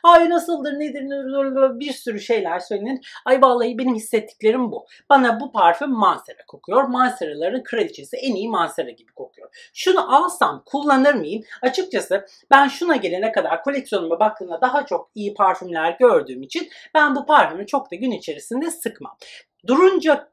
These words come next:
o kauçuk yapısı, plastik dokusu kayboluyor. Tenizde tatlı bir vanilya tatlılığıyla hafif bir sıcaklık kalıyor mu? Kalıyor. Daha da daha da günün sonlarına doğru böyle yanık bir şampuan kap-, kokusu alıyor musunuz?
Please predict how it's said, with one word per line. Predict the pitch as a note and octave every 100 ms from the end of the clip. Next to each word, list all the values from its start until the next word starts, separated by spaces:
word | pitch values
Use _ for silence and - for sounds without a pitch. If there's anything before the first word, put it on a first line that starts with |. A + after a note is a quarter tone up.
| _
o | A3+ A#3
kauçuk | - A#3+ A#3 - A3
yapısı, | G#3 - - - -
plastik | G#3+ A3+ G#3+ A#3+ -
dokusu | - - -
kayboluyor. | - A3 A3+ G#3+ E3 C#3+ - - - _
Tenizde | C4+ C#4 A#3 B3+
tatlı | - A#3 A#3 C#4+ D4+
bir | G#3 D3 D3
vanilya | G3+ B3 A#3+ -
tatlılığıyla | G3+ G3 - G3 F#3 D3+ - - _
hafif | B3+ D4+ D4
bir | A3+
sıcaklık | - B3 A#3 A3 A#3 A3+
kalıyor | B3 A3+ A3 G#3+
mu? | C#4+ D4 -
Kalıyor. | - B3+ F#3 - - - - -
Daha | C4 D#4+ F#4+
da | C#4 B3
daha | A#3 A3 G#3
da |
günün | G3+ A3 A3+
sonlarına | - A3+ A3+ A3+ A3+ A3+
doğru | G3 E3 E3+
böyle | B3 A3
yanık | F3 A#3 C#4 -
bir | A3
şampuan | - G#3+ G#3 G#3+ A#3 G#3+
kap-, | G#3+ -
kokusu | - - - - -
alıyor | G#3+ A#3+ G3+ D3
musunuz? | C#3 - D#3+ C#4